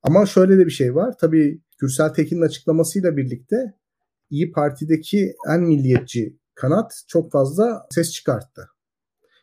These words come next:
Yani orada dikkat ederseniz Gürsel Tekin eleştirilecekken, <laughs> yani Gürsel Tekin aslında orada hatalı bir şey yapıyor. Yanlış bir şey söylüyor. Gürsel Tekin'e yüklenmek dururken Gürsel Tekin ismi unutuldu. Gürsel Tekin kayboldu gitti.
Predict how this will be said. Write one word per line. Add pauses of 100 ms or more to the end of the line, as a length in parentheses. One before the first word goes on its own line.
(120)
Yani
orada
dikkat
ederseniz
Gürsel
Tekin (340)
eleştirilecekken, (160)
<laughs>
yani
Gürsel
Tekin
aslında (320)
orada
hatalı
bir
şey
yapıyor. (460)
Yanlış
bir
şey
söylüyor. (420)
Gürsel
Tekin'e
yüklenmek
dururken (260)
Gürsel
Tekin
ismi
unutuldu.
Gürsel
Tekin
kayboldu
gitti.